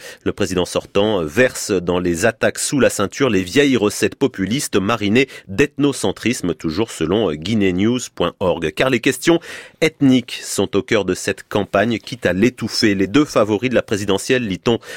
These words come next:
dans la revue Jeune Afrique, se renvoient mutuellement cette accusation d'instrumentaliser à des fins é-, électoralistes leur appartenance ethnique. Malinqué pour Alpha Condé, Peul pour Cellou Dalein Diallo. En jouant avec ces divisions ethniques, les deux hommes jouent avec le feu, confirme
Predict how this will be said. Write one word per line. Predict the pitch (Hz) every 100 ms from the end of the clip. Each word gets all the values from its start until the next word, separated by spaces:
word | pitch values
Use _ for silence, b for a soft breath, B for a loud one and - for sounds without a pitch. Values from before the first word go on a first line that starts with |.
| B
dans | 92
la | 92
revue | 92 92 104 101 78
Jeune | 92 113 98
Afrique, | - 143 - B B
se | - 131
renvoient | 120 120 160
mutuellement | 139 139 123 139
cette | - -
accusation | 135 135 123 - 156
d'instrumentaliser | 147 143 - 151 135 127 127 120 107 101 135
à | 107
des | 98
fins | - 127
é-, | 104 -
électoralistes | 143 143 120 135 101 101 151 - 160 B B
leur | - 104 127
appartenance | - 131 - 120 160 160 - -
ethnique. | 92 - 92 87 -
Malinqué | 107 123 127 117 120 101 -
pour | 101 85
Alpha | 82 90
Condé, | - 92 113 131 B -
Peul | 135 139 127 -
pour | 92
Cellou | - - 101 107
Dalein | 98 101 98 98
Diallo. | 82 117 101 123 B B
En | 104
jouant | 101 92 131 120 131
avec | 110 98 98
ces | - 87
divisions | 87 107 101 92 117
ethniques, | 101 - 101 120
les | 110
deux | 98 101 123
hommes | 123
jouent | 104 107 170
avec | 123 110 -
le | 101
feu, | - 127 131
confirme | 101 - 110 107